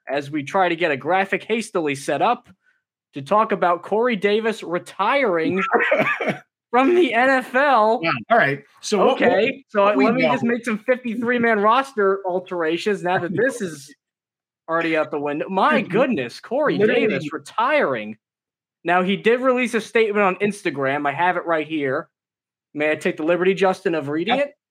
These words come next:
Speaker 2: Please, absolutely. I didn't even know he did. Please read
Speaker 1: Okay,
Speaker 2: it.
Speaker 1: Corey Davis. "For some time now, I've been contemplating stepping away from the sport of football. This decision has not been easy. Although I'm a deep person, I'm a man of few words.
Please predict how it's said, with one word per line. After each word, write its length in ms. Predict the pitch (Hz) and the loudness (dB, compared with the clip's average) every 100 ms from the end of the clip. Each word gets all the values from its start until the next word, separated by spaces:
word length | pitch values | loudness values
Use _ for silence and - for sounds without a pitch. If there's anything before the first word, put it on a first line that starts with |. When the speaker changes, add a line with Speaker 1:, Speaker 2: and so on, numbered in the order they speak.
| _ | _
Speaker 2:
Please, 280 | 156 220 135 | -2 -2 0
absolutely. 400 | 143 - 165 147 | 0 0 -2 -2
I 40 | |
didn't 140 | 120 135 | -2 -2
even 140 | 117 | -2
know 100 | 120 | -2
he 80 | 117 | 0
did. 240 | 131 123 | -2 -4
Please 180 | - 147 | -4 -4
read 120 | 156 | -2
Speaker 1:
Okay, 160 | 170 175 | 0 0
Speaker 2:
it. 100 | - | 0
Speaker 1:
Corey 220 | 196 214 | 0 2
Davis. 240 | 196 180 139 | 2 0 0
"For 120 | 170 | -4
some 300 | - 240 262 | 0 0 2
time 300 | 240 226 214 | 2 2 2
now, 160 | 156 | 2
I've 40 | 156 | 2
been 140 | 170 | 0
contemplating 720 | 165 214 220 220 220 214 190 | 0 0 2 -2 0 0 0
stepping 360 | - 220 214 220 | -2 -4 -2 -2
away 300 | 190 202 202 | 2 2 2
from 140 | 202 | -2
the 60 | 165 | -6
sport 260 | - 185 190 | -6 -2 -2
of 140 | 180 | -2
football. 500 | 196 196 113 104 104 _ _ | -4 -4 -6 -6 -10 _ _
This 140 | 131 135 | -8 -6
decision 400 | 139 147 160 165 | -4 0 0 0
has 100 | 143 | 0
not 220 | 165 170 | 0 0
been 100 | 190 | 0
easy. 360 | 226 185 117 107 | 0 -2 -6 -4
Although 360 | - 151 180 | -2 2 2
I'm 180 | 175 170 | 4 2
a 60 | 147 | -2
deep 340 | 143 226 - | -4 -6 -6
person, 480 | - 180 - 180 180 | -4 -4 -2 -4 -2
I'm 220 | 143 147 | -2 -2
a 40 | |
man 220 | 147 156 160 | 0 0 0
of 100 | 147 | -4
few 260 | - 190 | -4 -2
words. 580 | 160 135 156 113 107 - | 0 0 -2 -2 -6 -12